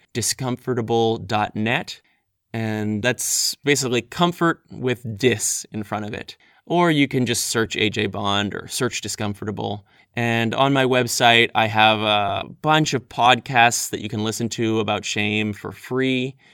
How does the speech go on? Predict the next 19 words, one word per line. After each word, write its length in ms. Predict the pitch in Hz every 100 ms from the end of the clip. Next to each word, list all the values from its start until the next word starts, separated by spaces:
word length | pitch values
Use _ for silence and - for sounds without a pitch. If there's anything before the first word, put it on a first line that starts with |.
| _ -
And 400 | 117 113 113 110
I 140 | 120
also 320 | 120 117 131
have 280 | 117 110 110
a 100 | 101
book 340 | 104 214 - - -
that 140 | 120 -
I 100 | 110
just 480 | 104 139 139 - -
released, 640 | 113 113 117 123 120 - - _ _
published 400 | - 131 131 -
by 260 | - 107 104
North 260 | 107 110 110
Atlantic 480 | 104 104 104 104
Books. 420 | 143 156 - - -
It's 100 | -
also 300 | 117 147 123
called 440 | - 113 107 101 - _ _
Discomfortable. 1040 | 104 - 123 131 - 127 120 127 123 120